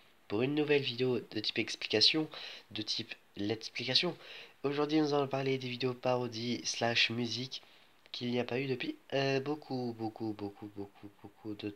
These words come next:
temps. Depuis fin décembre, c'est-à-dire il y a quasiment un an, bon, quelques mois après, hein, la flemme de calculer, tout simplement parce que les vidéos musicales,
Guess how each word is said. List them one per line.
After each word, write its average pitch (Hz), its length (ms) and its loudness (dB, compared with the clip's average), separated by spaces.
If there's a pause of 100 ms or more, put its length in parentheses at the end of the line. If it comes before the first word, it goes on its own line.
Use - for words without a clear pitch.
(140)
temps. 117 160 -2 (1600)
Depuis 143 500 -2 (440)
fin 151 220 4
décembre, 139 680 2
c'est-à-dire 117 640 -6
il 107 140 -6
y 110 40 -4
a 107 60 -4
quasiment 135 500 -2
un 113 120 -2
an, 113 200 -2 (1120)
bon, 95 120 -2 (140)
quelques 98 280 0
mois 104 240 4
après, 104 320 -2
hein, 90 240 -4
la 87 100 -6
flemme - 280 -8
de 95 60 -8
calculer, 120 640 -4 (1500)
tout - 80 -4
simplement 143 400 4
parce 139 240 2
que - 120 -2
les 131 300 -2
vidéos 131 520 -2
musicales, 131 680 -4